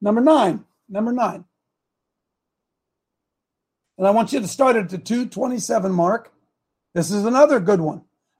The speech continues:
Another one that we're gonna, we'll put in the chat, that you can follow. Folks, look, what's, what are you saying, Coach? I'm saying this.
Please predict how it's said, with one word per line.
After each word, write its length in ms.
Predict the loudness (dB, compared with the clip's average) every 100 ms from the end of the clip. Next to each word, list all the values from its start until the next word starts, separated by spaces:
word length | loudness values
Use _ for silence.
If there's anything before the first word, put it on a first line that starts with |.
| -20 _
Another 300 | -6 -2 0
one 260 | 2 0 -2
that 180 | -8 -6
we're 100 | -2
gonna, 220 | -2 -2
we'll 160 | -2 -2
put 200 | 2 0
in 120 | 0
the 100 | -4
chat, 440 | -6 -8 -8 -12 _ _ _ _
that 160 | -16 -12
you 60 |
can 180 | -8 -8
follow. 540 | -4 -2 0 -4 -6 -16 _ _ _ _ _ _ _ _ _ _ _ _ _
Folks, 260 | 0 0
look, 280 | -4 -6 -8 _ _ _ _ _ -20 -20 -4
what's, 300 | -4 -4 -6
what 200 | -6 -4
are 40 |
you 60 | -4
saying, 260 | -4 -6
Coach? 180 | -8 -12
I'm 140 | -12 -10
saying 280 | -8 -8
this. 300 | -10 -14 -20